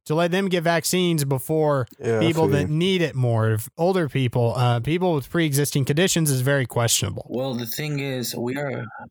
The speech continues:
Speaker 3: well, like, the thing, the thing is, we already are doing a horrible job at distributing the vaccines. We've thrown so many away.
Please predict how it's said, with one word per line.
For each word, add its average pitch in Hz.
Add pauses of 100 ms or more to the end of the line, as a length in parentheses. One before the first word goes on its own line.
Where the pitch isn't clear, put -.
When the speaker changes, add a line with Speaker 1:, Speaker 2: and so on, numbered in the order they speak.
(920)
Speaker 3:
well, 117
like, 110
the 110
thing, 110
the 104
thing 127
is, 107
we 107
already 107
are 95
doing 95
a 90
horrible -
job 90
at -
distributing 90
the 92
vaccines. 92 (320)
We've 131
thrown 117
so 113
many 110
away. 95